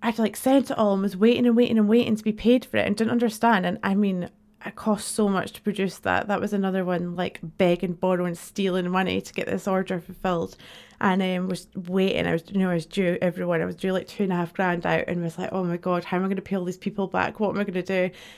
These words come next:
And, um, it was because I hadn't invoiced for the order and I just didn't even know that that was the thing, that you had to invoice for it after. So they were like, "We've not received an invoice for this girl and we've had all these products and they've been <laughs> selling for ages." So I think, like, everything's just been a massive learning curve.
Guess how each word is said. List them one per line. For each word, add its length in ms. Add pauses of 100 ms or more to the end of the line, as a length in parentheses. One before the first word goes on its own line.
(160)
And, 180
um, 300
it 100
was 100
because 220
I 40
hadn't 200
invoiced 440
for 120
the 100
order 540
and 100
I 40
just 100
didn't 140
even 160
know 100
that 100
that 140
was 120
the 40
thing, 280
that 60
you 60
had 160
to 100
invoice 400
for 120
it 60
after. 540 (300)
So 300
they 100
were 140
like, 240
"We've 100
not 140
received 240
an 80
invoice 340
for 80
this 160
girl 220
and 80
we've 120
had 160
all 80
these 160
products 500
and 100
they've 80
been 180
<laughs> 20
selling 540
for 140
ages." 520
So 60
I 60
think, 240
like, 220
everything's 440
just 160
been 120
a 20
massive 340
learning 320
curve. 300